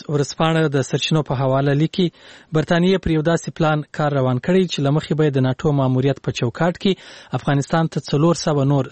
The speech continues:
سرتیري لیږي. امریکا تیر کال ویلي وه چې د افغانستان هغو سیمو ته به درې نیم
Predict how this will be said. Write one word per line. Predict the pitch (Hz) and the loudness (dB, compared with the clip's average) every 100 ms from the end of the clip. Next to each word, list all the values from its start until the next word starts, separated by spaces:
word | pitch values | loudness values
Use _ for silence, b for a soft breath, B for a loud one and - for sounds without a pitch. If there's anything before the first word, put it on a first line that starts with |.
| - | -4
سرتیري | 147 - 165 120 117 | -4 0 0 0 0
لیږي. | 117 107 - _ _ B B B - | -2 -4 -12 _ _ B B B 0
امریکا | 170 - 190 196 | 0 2 0 0
تیر | 180 | -2
کال | 196 180 | 0 2
ویلي | 175 180 | 2 2
وه | 123 | 0
چې | - | 0
د | 131 | -4
افغانستان | - 135 - 160 143 | -2 -2 0 0 0
هغو | 147 139 - | 0 -2 0
سیمو | 160 156 | 0 2
ته | 160 | 0
به | 151 127 | 0 2
درې | 127 | 2
نیم | 139 | 4